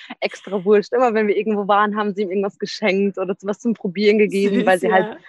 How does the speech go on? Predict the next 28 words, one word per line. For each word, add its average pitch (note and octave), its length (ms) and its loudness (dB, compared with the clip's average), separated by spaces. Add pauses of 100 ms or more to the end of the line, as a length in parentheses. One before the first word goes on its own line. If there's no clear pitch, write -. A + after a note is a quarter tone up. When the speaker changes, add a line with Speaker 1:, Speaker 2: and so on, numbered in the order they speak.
(120)
Speaker 1:
auch G3+ 240 2
wollten, G#3+ 420 4
dass G3 160 0
ein G3 240 0
guter G3+ 280 -2
Eindruck, F3 500 -2
äh, F3 320 2
hinterbleibt, F3+ 440 -2
was F#3+ 140 -6
auch G3 200 -2 (180)
dann G3 380 0 (120)
so F3 240 -4
war. F#3 340 4
Also F3 200 -4 (340)
Chris - 320 -8
liebt, F#3+ 420 -4
äh, F3 280 0
Iran G#3 420 0
einfach. A3+ 400 2 (300)
Speaker 2:
Mhm. G3+ 420 -6 (180)
Speaker 1:
Die F#3 60 -4
sind A3 320 0
auch, G3+ 200 0
wie F3+ 140 -4
gesagt, F#3+ 260 -2
nicht G3+ 240 -6
vor-, F3+ 380 2
äh, F3 200 0